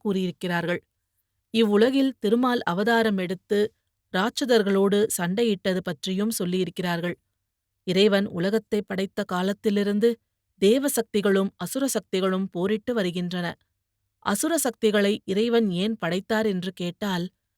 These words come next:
அதற்கு சிற்றறிவு படைத்த நம்மால் விடை சொல்ல முடியாது.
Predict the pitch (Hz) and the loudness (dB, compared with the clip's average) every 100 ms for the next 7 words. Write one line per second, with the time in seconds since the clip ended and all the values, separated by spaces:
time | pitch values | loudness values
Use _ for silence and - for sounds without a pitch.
0 | _ 226 233 226 233 214 185 - 311 294 | _ 0 2 2 0 0 -4 -2 0 0
1 | 226 196 190 190 - 185 180 180 180 180 | 0 0 -2 -2 -4 -2 -2 -2 -2 -2
2 | - 175 175 233 233 190 180 170 175 175 | -6 -4 -2 -2 -2 -2 -2 -4 -6 -6
3 | 175 | -6